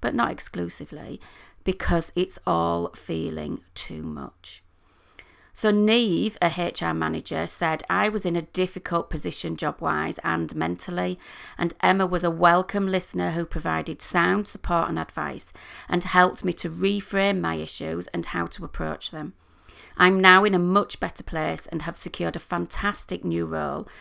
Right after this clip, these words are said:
because my confidence grew too. Emma's support was so helpful and appreciated during this time. I would seek Emma's support again."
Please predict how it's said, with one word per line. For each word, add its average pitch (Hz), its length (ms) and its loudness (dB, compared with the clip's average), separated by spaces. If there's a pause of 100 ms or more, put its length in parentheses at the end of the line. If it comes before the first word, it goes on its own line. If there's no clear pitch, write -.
(140)
because - 260 -2
my 180 140 4
confidence 180 760 -2
grew 180 260 -6
too. 214 440 -10 (580)
Emma's 202 280 4
support 190 400 4
was 196 180 -2
so 208 340 4
helpful 175 440 0
and 175 100 0
appreciated 170 720 -4
during 160 340 -2
this 165 180 -8
time. 151 420 -8 (360)
I 170 160 2
would 165 200 -4
seek - 440 -4
Emma's 165 220 -2
support - 720 -8
again." 147 380 -14